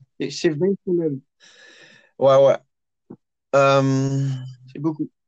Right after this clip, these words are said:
Speaker 2: Ouais, ouais, ouais, mais c'est, ouais, dans, dans, dans, dans, à moins, à moins que je trouve un produit que je te dise, Ah ouais, ouais, ce produit-là, là, je me lance cent pour cent là-dessus, puis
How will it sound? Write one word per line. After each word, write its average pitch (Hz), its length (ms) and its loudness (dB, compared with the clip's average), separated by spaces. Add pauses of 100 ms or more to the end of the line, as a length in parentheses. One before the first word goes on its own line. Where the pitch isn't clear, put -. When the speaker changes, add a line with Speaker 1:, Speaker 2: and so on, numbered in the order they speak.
(720)
Speaker 2:
Ouais, 123 300 2
ouais, 190 240 4
ouais, 196 180 0
mais 123 240 0
c'est, 92 220 -6 (180)
ouais, 131 280 2
dans, 120 240 0
dans, - 280 -4
dans, - 280 -8 (1000)
dans, - 300 -2 (720)
à 180 120 2
moins, 240 400 4 (100)
à 139 140 2
moins 196 340 2
que 160 140 0
je 139 100 -2
trouve 165 240 0
un 151 100 2
produit 139 420 2
que 147 120 0
je - 60 -2
te 131 100 -2
dise, 120 280 -4
Ah 127 280 0
ouais, 123 160 6
ouais, 113 200 6
ce 110 140 -2
produit-là, 117 600 2
là, 135 180 6
je 120 100 -4
me 107 120 2
lance 117 320 4
cent 139 300 0
pour 117 180 -4
cent 131 140 0
là-dessus, 117 440 0
puis 104 420 -4